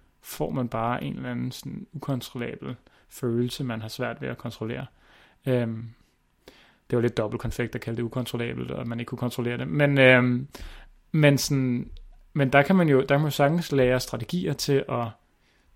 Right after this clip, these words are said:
øh, tone sig selv ned, så de ikke bliver lige så udreagerende.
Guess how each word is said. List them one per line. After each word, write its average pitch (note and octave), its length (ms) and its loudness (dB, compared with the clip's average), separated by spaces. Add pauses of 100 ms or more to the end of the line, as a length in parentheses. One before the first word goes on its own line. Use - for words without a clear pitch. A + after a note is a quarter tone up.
(180)
øh, - 240 -10
tone C3 240 -4
sig - 100 -10
selv F#3+ 220 -2
ned, F3+ 160 0 (380)
så - 160 -12
de D#3 140 -2
ikke D#3+ 200 2
bliver D3+ 140 6
lige A#2+ 140 2
så A2+ 200 -2 (300)
udreagerende. C3+ 640 -8